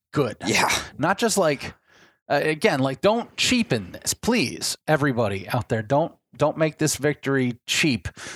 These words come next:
Speaker 1: because the Bears defense is, in all caps, not fucking around
Speaker 2: Yeah, no.
Speaker 1: with the trademark symbol stamped on the end of it. They
Speaker 2: They're
Speaker 1: are good.
Speaker 2: really good,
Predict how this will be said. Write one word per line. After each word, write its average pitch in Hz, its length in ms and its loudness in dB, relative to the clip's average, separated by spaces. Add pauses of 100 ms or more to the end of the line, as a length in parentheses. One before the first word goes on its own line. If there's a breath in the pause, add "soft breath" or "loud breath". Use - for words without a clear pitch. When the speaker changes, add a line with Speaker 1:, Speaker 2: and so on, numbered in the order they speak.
(140 loud breath)
Speaker 1:
because 127 280 0
the 117 100 0
Bears 147 300 2
defense 139 680 2 (340)
is, 113 460 2 (260 soft breath)
in 156 140 2
all 170 220 4
caps, 131 540 0 (160)
not 143 380 2
fucking 170 600 0
around 139 580 2
Speaker 2:
Yeah, 113 380 4
no. 131 260 2
Speaker 1:
with - 100 -6
the 139 100 2
trademark 127 540 0
symbol 123 320 0
stamped 131 340 0
on 127 100 2
the 123 120 2
end 120 120 0
of 107 80 0
it. 95 180 -4
They 123 200 2
Speaker 2:
They're 143 340 0
Speaker 1:
are 131 160 2
good. 123 360 0
Speaker 2:
really 135 340 0
good, 113 380 0